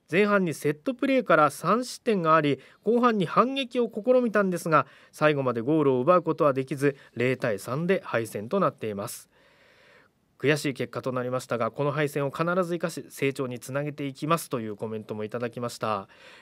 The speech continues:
えー、準優勝だったんですが、残念ながら関東大会の出場もなりませんでした。そしてフットサルアンダー十八もお伝えしましょう。第十七回神奈川県アンダー十八フットサルリーグ一部、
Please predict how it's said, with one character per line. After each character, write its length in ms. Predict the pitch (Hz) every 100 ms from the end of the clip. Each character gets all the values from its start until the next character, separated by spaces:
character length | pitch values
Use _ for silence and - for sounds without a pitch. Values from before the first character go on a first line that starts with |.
| -
え 140 | 127
ー、 20 |
準 260 | 113 165 220
優 80 | 247
勝 240 | 226 214
だ 80 | 196
っ 80 | 190
た 140 | 196
ん 40 | 190
で 80 |
す 140 | 185 196
が、 120 | 202
残 160 | 180 185
念 120 | 175
な 100 | 175
が 100 | 143
ら 60 |
関 220 | - 165 160
東 160 | 160
大 180 | 160 160
会 180 | 139 131
の 100 | 123
出 180 | - 147
場 140 | 156
も 160 | 175 170
な 100 | 117
り 80 | 113
ま 120 | 107
せ 100 | 107
ん 80 | 101
で 80 |
し 100 | -
た。 200 | - - _ _ _ _ _ _ _ _ _ _ _ - _ _ _
そ 160 | - 208
し 80 | 208
て 140 | 185
フ 120 | 185
ッ 20 |
ト 160 | 180 277
サ 120 | 285
ル 160 | 196 156
ア 100 | 196
ン 140 | 240 247
ダ 140 | 220
ー 40 |
十 240 | 139 180 233
八 240 | 247 247
も 180 | 226 180
お 60 | 135
伝 220 | - 127
え 40 |
し 120 | 123
ま 80 | 117
し 100 | -
ょ 380 | 123 113 104 92
う。 20 | - - - _
第 220 | 165 165
十 180 | 120 156
七 220 | 160 156
回 200 | 143 123
神 20 | 101
奈 240 | 127 170
川 180 | 165 160
県 260 | 135 107 104
ア 100 | 135
ン 100 | 214
ダ 180 | 214 185
ー 20 |
十 200 | 160 160
八 380 | 151 143 139 -
フ 120 | -
ッ 20 |
ト 160 | 135 240
サ 140 | 240
ル 100 | 226
リ 160 | 214 185
ー 20 |
グ 120 | 127
一 240 | 117 113 151
部、 200 | 120